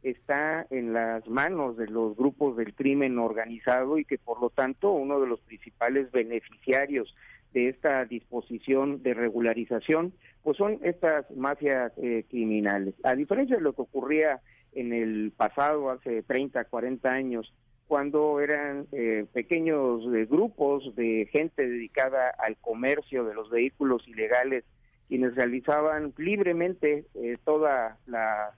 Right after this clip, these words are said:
las fases de esta actividad, claro, eh, pagando su cuota de corrupción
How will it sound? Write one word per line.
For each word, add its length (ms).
las 180
fases 460
de 120
esta 400
actividad, 600
claro, 460
eh, 200
pagando 440
su 160
cuota 400
de 100
corrupción 680